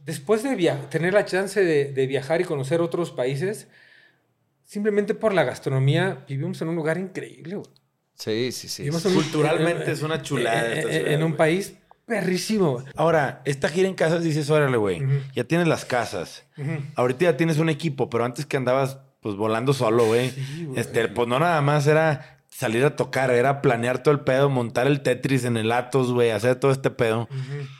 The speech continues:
Speaker 3: Obviamente, pues, decías, "Güey", aparte promovías los shows.
Speaker 1: Hacía todo, güey.
Speaker 3: Ahora, la gente, ¿cuál es el costo más caro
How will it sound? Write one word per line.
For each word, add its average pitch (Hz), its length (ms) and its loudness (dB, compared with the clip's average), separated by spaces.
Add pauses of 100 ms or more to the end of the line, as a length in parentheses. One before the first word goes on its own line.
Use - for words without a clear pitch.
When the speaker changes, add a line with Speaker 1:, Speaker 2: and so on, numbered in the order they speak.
(280)
Speaker 3:
Obviamente, 139 500 2
pues, 123 380 -10 (240)
decías, 95 400 -4
"Güey", 98 440 -2 (460)
aparte 110 360 -2
promovías 113 520 2
los 135 180 0
shows. 123 540 2
Speaker 1:
Hacía 220 320 -4
todo, 165 440 -2
güey. 107 180 -14
Speaker 3:
Ahora, 123 560 0
la 131 160 0
gente, 139 320 -4 (320)
¿cuál 147 200 2
es 156 80 -2
el 156 140 -2
costo 151 380 0
más 147 240 -2
caro 131 540 -4